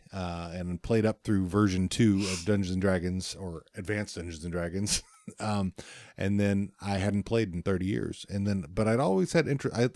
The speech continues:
I still loved it, 'cause it was like creating, it was like a create your own adventure story. So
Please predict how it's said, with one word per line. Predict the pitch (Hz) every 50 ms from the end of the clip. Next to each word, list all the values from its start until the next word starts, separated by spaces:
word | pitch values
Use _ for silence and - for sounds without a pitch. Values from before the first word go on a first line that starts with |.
| -
I | -
still | 117 - - 185 185 151
loved | 120 135 180 165
it, | - - - 139 92 104 -
'cause | - 123 101
it | 117
was | 117 113 92 101
like | 110 110 104 _ _ _ _ - - - - - - - - - _ _
creating, | - - - 117 110 117 123 127 135 127 123 - -
it | 117
was | 120 120 113
like | 107 101 87 - _ - -
a | 101
create | - - - 110 123 147 143 120
your | 127 131 127
own | 127 120
adventure | 110 98 101 113 107 - 101
story. | 87 - - 90 - - - - -
So | - - - 113 104 104 104 101 98 98 90